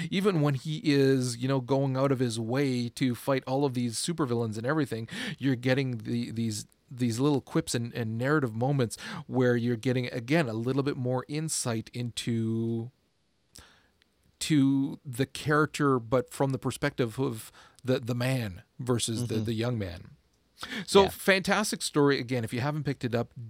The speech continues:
Speaker 1: definitely, definitely pick this one up. Great story, well worth the read. So as for what we've been reading, what have you got on the, your plate there? You got Punisher and Journey into Mystery.
Speaker 2: Yes, uh, Punisher continues to just be amazing. I,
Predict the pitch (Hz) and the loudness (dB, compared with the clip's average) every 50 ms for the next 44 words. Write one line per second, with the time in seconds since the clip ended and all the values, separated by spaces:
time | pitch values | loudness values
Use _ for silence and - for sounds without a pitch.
0 | - - - 180 196 202 - - 151 123 107 95 - _ - 139 151 156 - 156 | -8 -6 -4 -2 -2 -4 -4 -4 -6 -6 -6 -8 -8 _ 0 0 0 0 0 -2
1 | 147 131 - - 139 - - 135 - - 120 113 113 117 113 - - - - - | -4 -2 -2 -4 -4 -4 -4 -4 -4 -2 -2 -2 -4 -4 -6 -8 -14 -20 -20 -20
2 | - - 117 113 110 117 135 151 147 - - - 147 135 131 127 120 120 123 120 | -20 -18 -10 -4 0 4 6 6 6 4 2 2 2 4 4 2 0 -2 -4 -6
3 | 117 117 120 120 113 107 104 101 101 101 98 92 - - 101 98 92 87 85 80 | -2 2 4 4 4 4 2 0 -2 -4 -4 -6 -6 -6 -8 -6 -6 -8 -8 -10
4 | 82 85 85 - _ _ _ _ _ _ _ _ _ _ _ _ - - - - | -12 -14 -18 -20 _ _ _ _ _ _ _ _ _ _ _ _ -20 -18 -10 2
5 | - 170 160 147 147 - - - - - _ _ _ - 165 190 196 175 - - | 6 8 8 8 8 4 -2 -20 -20 -20 _ _ _ 4 6 6 6 4 4 6
6 | 170 160 147 147 - 127 127 127 120 110 113 131 170 175 151 127 120 120 123 135 | 6 6 6 6 4 2 -2 -2 -2 -2 0 2 2 2 2 2 0 0 -2 -2
7 | 147 151 156 - - - - - - - 131 156 185 185 147 151 156 139 139 131 | -2 -2 -4 -6 -8 -12 -16 -16 -8 0 4 6 6 6 6 4 4 6 6 4
8 | 127 123 120 120 110 110 107 101 - - - 120 110 - - 127 113 - 113 113 | 4 2 0 -2 -2 -4 -4 -6 -8 -8 -8 -8 -4 -2 0 0 0 0 -2 -2
9 | 113 120 135 123 - - 170 180 175 - 214 202 151 117 - 139 147 165 175 165 | 0 0 -2 -2 0 0 0 0 2 2 2 2 2 0 0 0 0 2 0 0
10 | 143 139 127 147 165 - - 120 92 98 - _ _ _ _ _ _ - - 110 | -2 -2 -2 -2 -2 -2 -2 -4 -4 -6 -10 _ _ _ _ _ _ -2 0 2
11 | 92 - - - - - 110 107 104 104 - - - 156 160 202 - - 214 196 | 2 2 2 2 2 4 4 4 4 4 2 0 2 2 4 4 4 4 6 4
12 | 185 165 - - - 131 117 110 - - 123 117 117 113 113 110 104 95 - - | 4 2 0 -2 -2 0 0 0 0 0 2 2 4 4 4 4 2 2 0 -2
13 | 104 87 95 - - - 98 87 82 82 82 82 85 80 82 85 85 76 73 92 | -2 0 0 0 0 0 0 0 0 0 0 0 0 -2 -4 -4 -4 -2 0 2
14 | 101 101 101 104 104 101 98 95 | 4 4 4 4 4 4 2 0